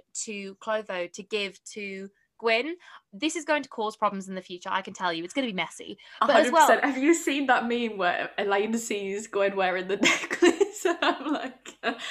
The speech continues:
Speaker 2: "Oh, I, I can, I know beneath this shell of Elaine, there's got to be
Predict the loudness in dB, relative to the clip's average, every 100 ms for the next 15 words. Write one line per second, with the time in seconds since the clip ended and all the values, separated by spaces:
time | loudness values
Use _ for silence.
0 | -10 -8 2 6 6 4 0 -14 -20 -20
1 | _ _ -4 2 4 4 0 -4 4 4
2 | 4 2 6 6 4 2 4 6 6 6
3 | 4 0 0 0 -4 -2 -2 2 2 2
4 | 2 0 0 2 2 2 2 0 0 -2
5 | -2 0 0 0